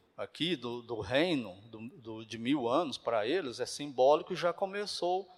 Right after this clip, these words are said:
no coração dos salvos na igreja, desde a primeira vinda de Cristo na terra. Então, quem crê assim são mais as, a, o pessoal da igreja presbiteriana. Os irmãos da presbiteriana são amilenistas.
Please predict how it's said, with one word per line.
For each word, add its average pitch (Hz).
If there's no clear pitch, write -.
no 135
coração 147
dos 151
salvos 165
na 170
igreja, 160
desde 185
a -
primeira 175
vinda 143
de 127
Cristo 139
na 147
terra. 135
Então, 117
quem 147
crê 139
assim 156
são 165
mais 135
as, 156
a, 139
o 135
pessoal 139
da 147
igreja 143
presbiteriana. 156
Os 120
irmãos 120
da 117
presbiteriana 123
são 139
amilenistas. 160